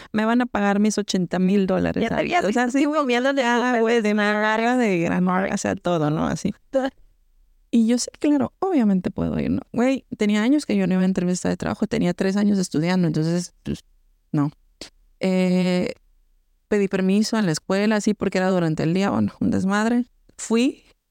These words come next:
Speaker 1: fui con mi computadora, llevé mi portafolio impreso, así que se supone que ya lo habían visto,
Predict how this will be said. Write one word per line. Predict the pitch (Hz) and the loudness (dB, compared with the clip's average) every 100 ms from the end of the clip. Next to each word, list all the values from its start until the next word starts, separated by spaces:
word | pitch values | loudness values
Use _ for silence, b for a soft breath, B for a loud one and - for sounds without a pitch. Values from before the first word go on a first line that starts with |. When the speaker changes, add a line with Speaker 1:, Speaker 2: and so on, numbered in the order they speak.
| _ | _
Speaker 1:
fui | 220 | -4
con | 220 233 | 0 0
mi | 196 | 0
computadora, | 170 170 165 165 180 196 233 | 0 0 0 0 2 2 2
llevé | 220 170 170 | 0 2 0
mi | 185 | 0
portafolio | 175 - 160 151 170 | -2 -4 -4 -2 0
impreso, | 180 175 185 196 - 240 | 0 0 0 -2 0 0
así | 214 165 202 | 0 0 -2
que | - 190 | -2 -2
se | 185 | 0
supone | 175 196 196 | -2 -2 -2
que | 156 151 | 0 0
ya | 190 | 0
lo | 262 | 0
habían | 277 208 190 | 2 2 0
visto, | 170 - - | 0 -2 -6